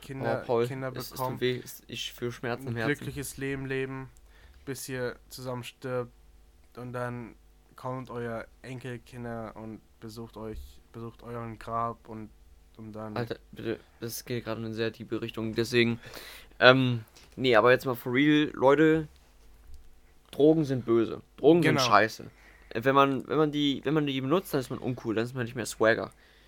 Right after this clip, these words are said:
Speaker 2: Sondern
Speaker 1: Da, da ist man nicht mehr hip und fresh.
Speaker 2: Genau, man sollte, ähm, man sollte,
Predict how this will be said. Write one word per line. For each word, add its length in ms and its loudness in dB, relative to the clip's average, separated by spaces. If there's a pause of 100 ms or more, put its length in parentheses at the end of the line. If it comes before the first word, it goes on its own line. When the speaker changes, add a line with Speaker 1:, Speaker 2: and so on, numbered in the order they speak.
(160)
Speaker 2:
Sondern 380 2
Speaker 1:
Da, 100 -2
da 80 2
ist 160 0
man 80 -2
nicht 80 -6
mehr 100 -2
hip 160 -8
und 120 -8
fresh. 580 -6
Speaker 2:
Genau, 240 0
man 160 0
sollte, 440 2 (460)
ähm, 400 2 (360)
man 120 0
sollte, 380 0